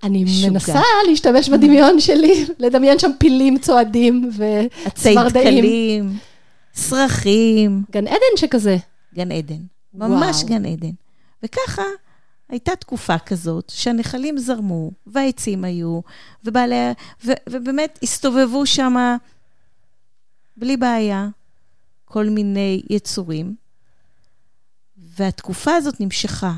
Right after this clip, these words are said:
Speaker 2: ונמשכה, והנחלים, כל פעם שהם באו, הם השקיעו את מה שהם סחפו. וזה היה חול, ועוד שכבה של חול, ועוד שכבה של חול.
Speaker 1: אז זה מתחיל להישמע כמו עוגת ביסקוויטים.
Speaker 2: ממש.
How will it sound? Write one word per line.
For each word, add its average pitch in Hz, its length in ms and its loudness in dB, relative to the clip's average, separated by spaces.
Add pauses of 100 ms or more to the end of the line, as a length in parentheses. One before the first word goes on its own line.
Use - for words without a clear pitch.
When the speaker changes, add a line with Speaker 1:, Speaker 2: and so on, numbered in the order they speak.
(100)
Speaker 2:
ונמשכה, 185 800 -8 (420)
והנחלים, 226 680 -4
כל 269 260 -4
פעם 269 220 -4
שהם 214 260 -4
באו, 247 380 -2
הם 214 140 -2
השקיעו 302 640 -4 (100)
את 208 120 -10
מה 226 120 -2
שהם 247 180 -4
סחפו. 220 560 -6 (500)
וזה 202 360 -2
היה 208 420 2 (640)
חול, 170 480 -2 (920)
ועוד 196 420 -6
שכבה 175 320 -10
של 185 180 -10
חול, 170 460 -16 (520)
ועוד 196 380 -8
שכבה 180 340 -10
של - 160 -10
חול. 170 360 -10 (480)
Speaker 1:
אז 240 80 -12
זה 214 60 -10
מתחיל 220 260 -6
להישמע 254 300 -2
כמו 247 140 0
עוגת 247 220 0
ביסקוויטים. 240 640 -8 (140)
Speaker 2:
ממש. 165 580 -10